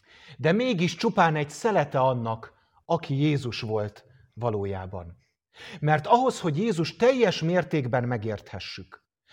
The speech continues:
teljes mértékben átérezhessük és beleélhessük magunkat az ő életébe,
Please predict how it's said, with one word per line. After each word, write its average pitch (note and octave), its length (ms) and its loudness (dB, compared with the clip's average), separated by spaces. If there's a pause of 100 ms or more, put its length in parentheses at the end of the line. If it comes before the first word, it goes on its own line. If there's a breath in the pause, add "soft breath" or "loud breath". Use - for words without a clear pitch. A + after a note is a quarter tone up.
(320 loud breath)
teljes G#3+ 440 4
mértékben C#3 840 -2 (240 loud breath)
átérezhessük F#3 1040 0
és C3+ 200 -2
beleélhessük F3+ 1000 2
magunkat C3+ 720 0
az C#3 260 -6
ő E3 180 4
életébe, A#2 1040 -2